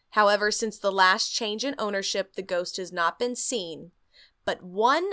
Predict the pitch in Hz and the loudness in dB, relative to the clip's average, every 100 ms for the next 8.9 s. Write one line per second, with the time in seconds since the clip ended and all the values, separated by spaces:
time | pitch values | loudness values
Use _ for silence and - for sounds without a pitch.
0 | - 285 254 269 302 285 285 285 - 240 | -2 -2 -2 0 0 -2 -4 -2 0 0
1 | 247 254 - 254 247 - - 208 196 - | -2 -4 -4 -4 -4 -4 0 0 0 -4
2 | 202 208 254 262 175 143 - _ _ _ | -6 -2 0 0 0 -4 -8 _ _ _
3 | _ _ _ _ - 208 214 - - 277 | _ _ _ _ 0 0 2 -4 -2 -2
4 | 330 - 254 233 233 254 - 180 190 185 | 0 0 2 2 2 -2 -4 -4 -6 -4
5 | 202 240 240 - 208 - 214 185 214 170 | -4 -4 -8 -2 -2 -2 -6 -2 0 0
6 | 156 175 _ _ _ - 202 - 277 277 | -2 -6 _ _ _ -6 -6 2 2 4
7 | 320 311 - 294 269 202 180 - _ _ | 0 -4 -8 -4 -4 -4 -8 -14 _ _
8 | _ 190 196 - 269 277 302 294 | _ -8 -8 2 4 4 2 -2